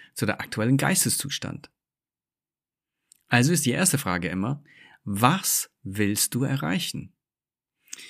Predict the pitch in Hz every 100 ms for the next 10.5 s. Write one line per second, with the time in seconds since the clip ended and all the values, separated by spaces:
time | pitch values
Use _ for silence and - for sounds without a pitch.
0 | - - - _ 131 127 190 226 156 131
1 | 113 101 120 107 85 190 226 - 101 87
2 | - 101 85 82 82 - 80 82 80 -
3 | 80 80 82 95 117 90 80 - 98 156
4 | 170 117 117 151 143 101 87 85 95 -
5 | 85 78 - 85 76 - - 110 113 170
6 | 170 127 110 110 98 90 92 95 - 165
7 | 170 - 143 143 147 - - - - -
8 | - 117 113 107 110 127 110 104 101 -
9 | 98 87 95 87 - 151 143 107 113 -
10 | 98 98 98 98 101